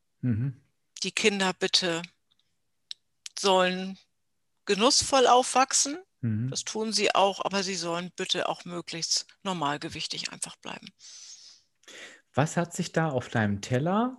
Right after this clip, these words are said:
Speaker 1: verändert damals?
Speaker 2: Oh, eine ganze Menge. Also das erste waren, war, und das war mir echt nicht bewusst, das finde ich auch so, das war, ich wusste es wirklich nicht.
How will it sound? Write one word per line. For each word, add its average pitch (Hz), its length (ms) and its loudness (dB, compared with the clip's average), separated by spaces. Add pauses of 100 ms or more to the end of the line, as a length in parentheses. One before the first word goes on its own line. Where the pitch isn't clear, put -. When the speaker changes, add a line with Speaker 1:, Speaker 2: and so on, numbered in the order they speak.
Speaker 1:
verändert 95 840 -2
damals? 80 600 -6 (460)
Speaker 2:
Oh, 160 180 -4
eine 151 140 -8
ganze 143 360 -2
Menge. 101 380 -10
Also 196 220 4
das 196 100 6
erste 208 500 6
waren, 175 460 4
war, 170 300 2
und 160 120 -2
das - 160 4
war 170 120 2
mir 175 140 -6 (120)
echt - 400 0
nicht - 260 -4
bewusst, 190 440 0
das - 120 2
finde 190 180 -2
ich - 140 -6
auch - 100 -6
so, 175 200 0 (240)
das - 220 2
war, 208 180 4
ich - 300 -2
wusste - 320 4
es - 120 4
wirklich 247 380 0
nicht. 170 300 -8